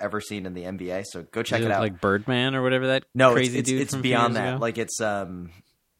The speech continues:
Speaker 1: it, it, he's on all the, uh, billboards around the city 'cause it's that, it's, it's amazing. It's a, uh,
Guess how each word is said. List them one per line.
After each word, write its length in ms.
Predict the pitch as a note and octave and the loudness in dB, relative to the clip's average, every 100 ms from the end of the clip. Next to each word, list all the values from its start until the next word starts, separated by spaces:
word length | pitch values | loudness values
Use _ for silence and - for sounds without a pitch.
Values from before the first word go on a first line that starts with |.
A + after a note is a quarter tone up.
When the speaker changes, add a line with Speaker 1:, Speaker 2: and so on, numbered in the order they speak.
| _ A2+ | _ -8
Speaker 1:
it, 200 | A#2+ A2 | -8 -8
it, 120 | A2 _ | -16 _
he's 240 | A#2 C3+ | -4 2
on 120 | C#3+ C3+ | 6 8
all 180 | B2+ A#2+ | 6 6
the, 160 | A#2 | 2
uh, 80 | G#2 | 2
billboards 500 | A2 A2 A#2 A#2+ G#2+ | 0 0 2 2 0
around 220 | G#2+ G#2 | -2 -2
the 60 | G2 | -4
city 280 | - G#2+ G#2+ | -6 -6 -6
'cause 160 | G2 | -6
it's 160 | F#2+ - | -6 0
that, 320 | G2+ F2+ - - | 2 2 -4 -12
it's, 160 | G2+ | -8
it's 200 | A2 G#2 | -8 -4
amazing. 540 | G2+ F#2+ G2 G#2 G2 E2+ | -4 -4 -4 -4 -6 -8
It's 200 | E2+ G2 | -8 -6
a, 180 | F2 F2 | -4 -4
uh, 320 | D#2+ C#2+ | -6 -8